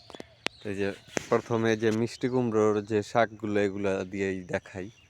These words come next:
দেখুন কি সুন্দর মিষ্টি কুমড়ো শাক। আর ওই হচ্ছে লাউ শাক,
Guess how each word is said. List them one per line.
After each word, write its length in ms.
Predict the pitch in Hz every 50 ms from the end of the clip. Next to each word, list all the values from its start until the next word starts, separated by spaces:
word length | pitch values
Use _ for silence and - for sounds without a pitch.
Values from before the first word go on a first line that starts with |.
| _ _ _ _ _ _ _ _ _ _ _ _ _ _ _ - -
দেখুন 240 | 104 - - 101 98
কি 180 | - - 104 98
সুন্দর 360 | - - 110 107 104 104 101
মিষ্টি 320 | 104 104 101 - - 113
কুমড়ো 260 | 104 107 104 95 98
শাক। 280 | 90 - - 101 101 - _ _ _ _ _ _ _ _ _ _ _ _ _ _ _ _ _ _ _ - -
আর 180 | 113 98 95
ওই 200 | 95 98 104 104
হচ্ছে 440 | 104 104 104 - - - 117 107 107
লাউ 260 | 104 104 107 104 104
শাক, 300 | 98 - - 101 92 87